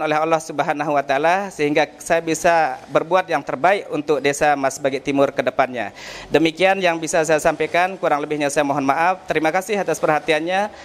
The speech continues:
Wabillahil ladzil siratul mustaqim. Assalamualaikum warahmatullahi wabarakatuh.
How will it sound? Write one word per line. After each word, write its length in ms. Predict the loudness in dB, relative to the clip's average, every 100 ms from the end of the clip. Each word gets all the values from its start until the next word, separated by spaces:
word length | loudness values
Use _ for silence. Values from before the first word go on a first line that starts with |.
| -2
Wabillahil 560 | 0 2 4 4 4 4
ladzil 320 | 2 2 2 0
siratul 400 | 2 0 2 -2
mustaqim. 640 | -2 0 -2 0 0 0
Assalamualaikum 1120 | -2 2 2 2 2 2 4 0 0 0 0 2
warahmatullahi 960 | 4 2 2 -2 0 2 2 2 0 0
wabarakatuh. 640 | 2 2 2 2 0 -4